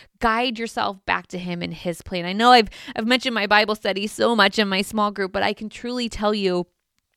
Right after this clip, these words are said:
what a gift they have been, and how when we are meeting weekly and talking, it is just this extra layer of accountability. And I find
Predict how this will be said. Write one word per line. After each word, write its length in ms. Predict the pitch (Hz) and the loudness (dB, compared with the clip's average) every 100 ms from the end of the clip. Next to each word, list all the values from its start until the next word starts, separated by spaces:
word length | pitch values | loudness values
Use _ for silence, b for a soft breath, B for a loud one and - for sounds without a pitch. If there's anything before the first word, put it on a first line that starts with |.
| _ - - | _ -18 0
what 200 | 214 220 | 2 2
a 60 | |
gift 480 | 170 190 220 - - B B B - | 2 -2 -2 -4 -16 B B B -2
they 120 | 254 | 0
have 180 | 254 220 | 0 0
been, 360 | 247 285 320 B B - | -2 0 -4 B B 0
and 480 | 233 226 220 220 - | 4 6 6 2 -2
how 320 | - 208 214 202 | -4 6 6 8
when 320 | 208 208 202 | 4 2 0
we 160 | 220 | 4
are 80 | 226 | 4
meeting 320 | 214 214 214 | 4 0 -2
weekly 640 | 196 202 220 220 214 220 - | -2 -2 0 0 0 -2 -2
and 260 | 190 185 180 | -4 -4 -6
talking, 540 | - 175 180 226 226 | -4 -4 -4 -6 -8
it 160 | 214 196 | -4 0
is 160 | 226 220 | 0 0
just 280 | 269 254 | -2 -2
this 160 | 233 208 | -6 -6
extra 380 | - 202 - 220 | -4 -6 -4 -2
layer 260 | 208 196 190 | 0 0 0
of 80 | 175 | -2
accountability. 680 | - 202 190 170 196 220 | -6 -8 -8 -2 0 0
And 80 | 220 | -2
I 100 | 196 | -4
find 460 | 185 208 220 247 | -4 -4 -4 -4